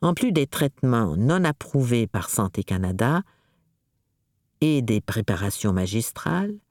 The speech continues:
Jeanne Bouteau a lancé un autre avertissement. La thérapie par granules ou pellets.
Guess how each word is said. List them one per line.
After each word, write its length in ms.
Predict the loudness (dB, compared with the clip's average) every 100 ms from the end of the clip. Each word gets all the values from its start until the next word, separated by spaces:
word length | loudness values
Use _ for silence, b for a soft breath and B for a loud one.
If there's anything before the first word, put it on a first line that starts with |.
| _ _ _ _ _
Jeanne 320 | -2 2 2
Bouteau 480 | 2 2 0 0 0 -4 b
a 140 | -2 0
lancé 500 | 2 0 0 0 0
un 200 | 0 2
autre 380 | 2 0 -2 -2
avertissement. 800 | 0 0 -4 -10 -8 -6 -6 -8 -14 _ _ _ _ _ _ _ _ -2
La 180 | 0
thérapie 600 | 0 -2 0 -2 -2 -6
par 260 | -4 -4 -4
granules 720 | -2 0 2 2 2 0 -2 -4
ou 220 | -2 -2 -2 _
pellets. 320 | 0 0 0